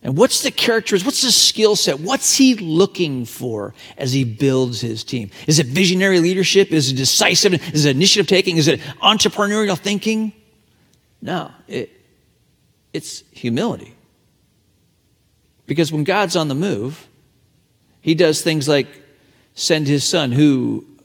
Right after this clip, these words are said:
humbled himself and took on flesh, obedient even to death on the cross. He chooses people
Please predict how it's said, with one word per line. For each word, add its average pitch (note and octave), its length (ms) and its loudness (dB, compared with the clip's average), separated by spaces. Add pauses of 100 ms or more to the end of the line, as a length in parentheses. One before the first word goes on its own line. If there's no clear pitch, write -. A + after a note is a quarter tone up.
humbled E3 480 0
himself - 800 -10 (1000)
and A2+ 140 -12
took D#3 220 -2
on C3 180 -4
flesh, G#2 580 -8 (1040)
obedient D3 520 2
even D#3 240 0
to A#2+ 100 -6
death C3+ 320 -2 (120)
on A2+ 400 -8 (200)
the - 80 -16
cross. - 560 -18 (880)
He D3+ 200 -4
chooses C#3+ 1000 -2 (640)
people B2+ 580 -4